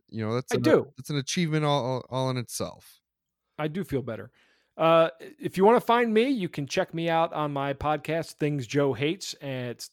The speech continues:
Speaker 2: things joe hates dot com. It's also available on all of the, uh, podcast listeners. You can follow me on Twitter at Things Joe Hates and like me on Facebook, facebook dot com slash things joe hates.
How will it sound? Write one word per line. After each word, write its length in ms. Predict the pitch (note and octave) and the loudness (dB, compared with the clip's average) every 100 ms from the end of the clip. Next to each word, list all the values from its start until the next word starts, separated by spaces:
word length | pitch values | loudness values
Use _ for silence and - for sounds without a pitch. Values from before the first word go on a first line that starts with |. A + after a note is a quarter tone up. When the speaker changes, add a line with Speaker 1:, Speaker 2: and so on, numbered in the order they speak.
| - | -6
Speaker 2:
things 240 | C#3+ B2 | -6 -4
joe 220 | C3+ C3 | -4 -4
hates 260 | A2+ C3 - | -4 -8 -6
dot 240 | B2+ A#2 | -6 -6
com. 320 | - D3 D#3+ | -6 -4 -4
It's 100 | D3 | -6
also 220 | B2+ A#2 A#2+ | -8 -8 -8
available 380 | B2+ B2+ B2 A#2+ | -6 -6 -6 -8
on 60 | A#2 - | -10 -4
all 320 | C3+ C#3 C3+ | 0 2 0
of 120 | A#2+ | -4
the, 400 | A#2 B2 A#2+ A#2 | -4 -4 -4 -6
uh, 260 | A2+ A2+ A2 A2+ | -8 -10 -12 -8
podcast 500 | C#3+ C#3 C#3+ C3+ - | -6 -4 -4 -6 -6
listeners. 420 | C3 C#3+ - F#3 - - | -4 -2 0 -4 -4 -6
You 120 | D3 | -4
can 160 | - C3+ | -4 -2
follow 320 | - E3 D3+ | 2 2 2
me 140 | D3+ | 0
on 160 | D3 C#3 | -2 -4
Twitter 400 | - G3 G#3+ A3 | -2 0 0 0
at 320 | C#3+ C3 - | -2 -2 -4
Things 260 | D3 C#3+ B2 | -6 -6 -4
Joe 260 | C#3 C3+ | -2 -2
Hates 400 | B2+ D3+ E3+ - | -2 -6 -6 -10
and 140 | C3+ C#3 | -4 0
like 180 | D#3 | 0
me 100 | D3 | 0
on 120 | C#3+ B2+ | -6 -4
Facebook, 520 | E3+ F3 - F3 - | -2 -2 -2 -4 -2
facebook 440 | D#3 C#3+ - C3 | -4 -4 -4 -6
dot 220 | C#3 B2+ | -4 -6
com 260 | - E3 E3 | -2 -2 -2
slash 380 | - C3 B2 - | -4 -6 -6 -8
things 260 | D3 C3+ | -8 -8
joe 220 | A2 C3+ B2+ | -4 -2 0
hates. 340 | E3+ A3 - | 0 -2 -10